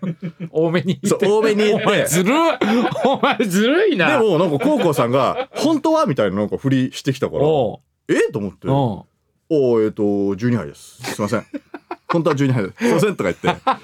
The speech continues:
Speaker 2: 言って、だから、いつもは十二杯飲む人だってなってるから、
Speaker 1: あー。
Speaker 2: そう、そっから、「八杯」って言って、正直に答えたら、なんか、「八杯に抑えられてるのはすごいです。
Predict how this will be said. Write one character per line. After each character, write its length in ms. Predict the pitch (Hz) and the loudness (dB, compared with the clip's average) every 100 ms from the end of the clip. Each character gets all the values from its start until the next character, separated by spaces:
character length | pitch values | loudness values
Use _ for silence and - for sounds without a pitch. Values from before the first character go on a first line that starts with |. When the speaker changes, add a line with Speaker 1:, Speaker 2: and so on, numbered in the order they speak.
| - - - - - | -4 -4 -10 -20 -4
Speaker 2:
言 120 | 135 | -4
っ 20 | 135 | -2
て、 300 | 175 147 - | 0 2 2
だ 80 | 127 | 0
か 60 | |
ら、 60 | 131 | 0
い 60 | |
つ 160 | 208 285 | -2 0
も 80 | 214 | 0
は 140 | 101 | 0
十 240 | 113 190 196 | 0 0 2
二 100 | 226 | 2
杯 180 | 226 185 | 0 2
飲 200 | 135 180 | 2 2
む 140 | 160 | 0
人 300 | - - 185 | -2 -2 0
だ 80 | 127 | 0
っ 80 | 92 _ _ - | -2 _ _ -4
て 80 | 123 | 0
な 80 | 147 | 0
っ 40 | |
て 120 | - | 0
る 100 | 98 | -2
か 80 | 98 | 0
ら、 140 | 143 120 | 0 2
Speaker 1:
あ 380 | 120 120 120 120 107 | 2 2 2 2 0
ー。 20 | 104 | 0
Speaker 2:
そ 60 | |
う、 20 | 214 | -2
そ 40 | |
っ 20 | - | -2
か 140 | 285 | 0
ら、 180 | 240 - _ | 0 -4 _
「八 140 | - 302 _ | -4 -4 _
杯」 180 | - 117 | -2 -2
っ 40 | 90 | -2
て 280 | _ - 87 | _ -6 -6
言 100 | 90 | -6
っ 20 | |
て、 240 | - - 107 | -8 -4 -2
正 140 | 175 | 0
直 240 | 180 156 | -2 -2
に 60 | 95 | -4
答 280 | 110 107 123 | -4 0 0
え 60 | |
た 120 | 101 87 | 0 -2
ら、 200 | 131 82 | -2 -2
な 120 | 92 | -8
ん 40 | |
か、 120 | - - _ _ | -12 -20 _ _
「八 220 | - 247 | -6 -6
杯 280 | - - 190 | -4 -2 0
に 60 | 143 | 0
抑 260 | 127 156 | 0 0
え 40 | 147 | 0
ら 80 | 143 | 0
れ 80 | |
て 60 | 123 | 0
る 40 | |
の 80 | 107 | -4
は 60 | 92 | -6
す 180 | - 160 | -4 0
ご 140 | 247 | 0
い 40 | |
で 80 | 127 | -2
す。 260 | - - | -6 -20